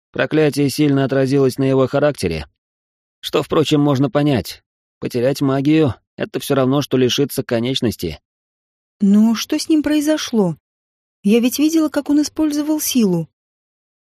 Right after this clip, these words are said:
Speaker 1: «Это лишь жалкие остатки»,
Speaker 2: отмахнулся Итан.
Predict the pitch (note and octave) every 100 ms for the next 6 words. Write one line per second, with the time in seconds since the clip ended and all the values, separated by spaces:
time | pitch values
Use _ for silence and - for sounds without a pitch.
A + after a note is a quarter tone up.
0 | _ _ _ - C#3+ C#3 B2+ A#2 G#2 B2+
1 | A2+ A#2 G#2+ - A2 A2 G2+ F2 D#2 -
2 | _ _ _ _ - - G#3+ - B3 B3
3 | - B3 G3+ G3 E3+